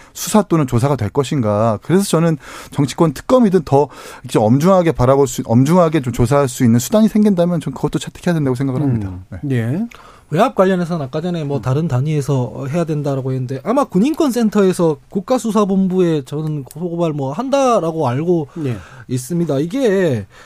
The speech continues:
Speaker 3: 실제로 이 타임라인을 보면은 칠월 삼십 일이, 칠월 삼십 일에 국방부 장관이 수사보고서 결재를 합니다.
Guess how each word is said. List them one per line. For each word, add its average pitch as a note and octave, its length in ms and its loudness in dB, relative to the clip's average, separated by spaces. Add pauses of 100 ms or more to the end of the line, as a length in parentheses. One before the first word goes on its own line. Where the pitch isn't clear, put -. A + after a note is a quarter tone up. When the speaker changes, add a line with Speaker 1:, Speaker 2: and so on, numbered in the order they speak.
(480)
Speaker 3:
실제로 C#4 520 0
이 C#3 560 -2
타임라인을 D4 680 0
보면은 D3+ 480 -4
칠월 E4 320 0
삼십 C4+ 340 -4
일이, F#3 500 -4
칠월 D4 320 0
삼십 C#4 280 -2
일에 E3+ 400 2
국방부 F#3+ 360 -2
장관이 D3 460 -2
수사보고서 D3 420 -6
결재를 C3 400 -2
합니다. A2 400 -6